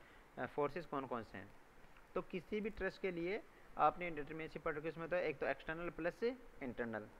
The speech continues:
External का मतलब हो गया support reactions, कौन कौन सी वहाँ पे support reactions available है। उसके बाद में member forces, अब हर member force में एक अननोन होगा,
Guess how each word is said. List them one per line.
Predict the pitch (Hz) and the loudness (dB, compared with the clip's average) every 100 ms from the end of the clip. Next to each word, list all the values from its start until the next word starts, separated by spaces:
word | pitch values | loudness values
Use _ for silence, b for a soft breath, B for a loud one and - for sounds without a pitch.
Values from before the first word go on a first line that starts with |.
| - - B B - - | -16 -12 B B -12 6
External | 175 170 214 214 | 6 8 4 4
का | 214 | 2
मतलब | 202 190 196 | 2 2 2
हो | 196 | 2
गया | 214 | 0
support | - 180 175 160 135 | 0 0 2 2 2
reactions, | 117 - 107 - - - - - | 0 0 -6 -8 -16 -18 -16 -6
कौन | 135 131 | -4 -2
कौन | 139 | -2
सी | 139 | 0
वहाँ | 135 | 0
पे | 135 | 0
support | 135 - 127 123 | -4 -4 -4 -2
reactions | 120 - 196 311 - - | -2 -2 -4 -6 -12 -2
available | 117 120 127 156 269 - - | 2 6 8 6 4 -2 4
है। | 101 104 B B B B 165 | 6 6 B B B B -6
उसके | - 190 | 0 8
बाद | 175 185 | 10 10
में | 202 | 6
member | 160 135 127 131 | 4 6 8 8
forces, | 131 127 135 - - | 4 2 0 0 -2
अब | 135 | 2
हर | 147 196 | 6 6
member | 208 202 | 4 4
force | 202 202 190 | 4 4 2
में | 208 | 0
एक | - 202 185 | 2 2 2
अननोन | 180 185 | 0 0
होगा, | 180 147 208 | 6 8 8